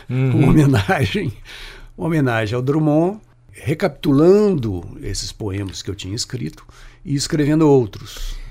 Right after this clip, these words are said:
Speaker 2: né?
Speaker 1: Então são poemas seus que paratextualizam Carlos Drummond de Andrade,
Speaker 2: Isso.
Speaker 1: dialogam
Speaker 2: Dialogam
Speaker 1: com a
Speaker 2: com,
Speaker 1: literatura
Speaker 2: com a
Speaker 1: dele.
Speaker 2: literatura dele. Então eu identifiquei treze poemas, na verdade onze, o,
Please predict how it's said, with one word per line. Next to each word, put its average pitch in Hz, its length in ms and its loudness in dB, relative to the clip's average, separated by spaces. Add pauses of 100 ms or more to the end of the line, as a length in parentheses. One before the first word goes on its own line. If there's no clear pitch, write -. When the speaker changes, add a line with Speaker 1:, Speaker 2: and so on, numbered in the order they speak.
(100)
Speaker 2:
né? 92 100 -12
Speaker 1:
Então 147 140 4
são - 340 2
poemas 185 840 4
seus - 920 -2 (100)
que 285 420 -4 (180)
paratextualizam 147 1200 2 (120)
Carlos 110 260 0
Drummond 113 300 -2
de 110 60 -2
Andrade, 110 440 0
Speaker 2:
Isso. 107 280 -6
Speaker 1:
dialogam 165 960 4 (120)
Speaker 2:
Dialogam 123 680 0
Speaker 1:
com 143 60 4
a 156 60 2
Speaker 2:
com, 160 60 0
Speaker 1:
literatura 143 640 2
Speaker 2:
com 131 60 0
a - 40 2
Speaker 1:
dele. 127 100 2
Speaker 2:
literatura 127 580 -2
dele. 95 300 -8 (720)
Então 131 300 0
eu 131 80 2
identifiquei 123 480 -4
treze 135 480 0
poemas, 120 720 -8 (160)
na 123 100 -6
verdade 117 440 -6
onze, 127 440 -2 (200)
o, 92 240 -14